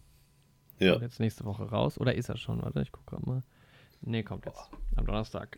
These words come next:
Speaker 2: In die Kinos.
Speaker 1: Ich freu mich so.
Speaker 2: Alter,
Speaker 1: Aber
Speaker 2: das
Speaker 1: ich
Speaker 2: wird
Speaker 1: will mich eigentlich nicht überhypen lassen, aber ich bin leider, ich bin leider gehypt.
Speaker 2: Ich bin nicht so, also ich bin, ich, ich bin gehypt, den Film so zu sehen einfach. Ich bin sehr, sehr gespannt, aber ich bin super kritisch. Also ich bin da, ich bin da noch,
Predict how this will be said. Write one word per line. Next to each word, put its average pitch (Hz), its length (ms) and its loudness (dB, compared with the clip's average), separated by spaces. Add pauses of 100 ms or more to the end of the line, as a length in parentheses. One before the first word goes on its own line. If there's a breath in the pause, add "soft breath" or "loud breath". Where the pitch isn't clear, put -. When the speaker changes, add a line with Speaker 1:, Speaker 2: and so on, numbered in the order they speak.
Speaker 2:
In 139 200 0
die 139 80 2
Kinos. 156 760 2 (600)
Speaker 1:
Ich - 200 2
freu 92 200 10
mich 85 200 6
so. 85 280 6
Speaker 2:
Alter, 101 200 0
Speaker 1:
Aber 82 120 6
Speaker 2:
das 82 80 4
Speaker 1:
ich 90 60 2
Speaker 2:
wird 104 100 10
Speaker 1:
will 117 60 6
mich 117 220 6
eigentlich 104 360 8
nicht 98 120 4
überhypen 95 520 8
lassen, 82 340 2
aber 82 140 2
ich - 120 -2
bin 98 120 6
leider, 90 400 8
ich 87 120 -4
bin 123 160 6
leider 120 280 10
gehypt. 110 360 6
Speaker 2:
Ich 175 200 6
bin 202 200 10
nicht 214 200 8
so, 214 120 6
also 151 140 4
ich 143 80 2
bin, 175 240 4
ich, 139 160 0
ich 143 180 0
bin 165 120 2
gehypt, 156 280 6
den 139 140 6
Film 190 500 10
so 196 240 12
zu 180 140 4
sehen 160 240 12
einfach. 185 400 4
Ich - 80 -6
bin 127 140 8
sehr, 139 240 12
sehr 143 120 10
gespannt, 135 380 4
aber 123 100 6
ich 117 80 0
bin 117 140 2
super 123 400 2
kritisch. - 640 0
Also 98 180 0
ich 101 120 -2
bin 120 160 6
da, 110 180 8
ich 98 100 -2
bin 117 120 0
da 110 100 6
noch, 101 220 2